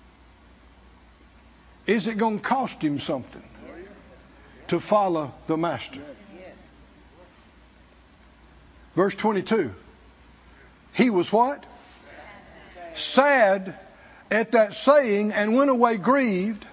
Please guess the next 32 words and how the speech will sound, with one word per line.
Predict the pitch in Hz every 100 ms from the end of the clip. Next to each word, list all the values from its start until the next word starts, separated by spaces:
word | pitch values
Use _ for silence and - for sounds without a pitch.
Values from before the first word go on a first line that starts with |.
| - - - -
<clears throat> | 285 - 180 - - - - - -
for | - 226 226
he | 247
had | 233 254 180
great | 240 254 180
possessions. | 185 254 214 - - - - - - - - - - - - - - -
And | 185 202
here | 220 339
we | 269 220
see | 262 247
why | - - 269 370 262 220 262 269 - - - - - -
the | 190 240
Lord | 247 233 -
told | 254 277 254
him | 247
to | 226
do | 208 269
that. | 226 311 180 - - - - - - - - - 123 - 160 151 123 117 - 131 143 151 160 151 180 254 - 233 - - - - - - -
See, | - 302
with | 269 269
the | 277
Lord, | 370 311
it's | -
always | 339 392 392 254
about | 294 294 -
the |
heart. | 196 196 127 - - - - 131 123 143 143 - - - - -
And | 269
there's | 311 302
no | 359
standardized | - - 302 311 302 254 233 233 233 226 220
rule | 202 285 294 226 214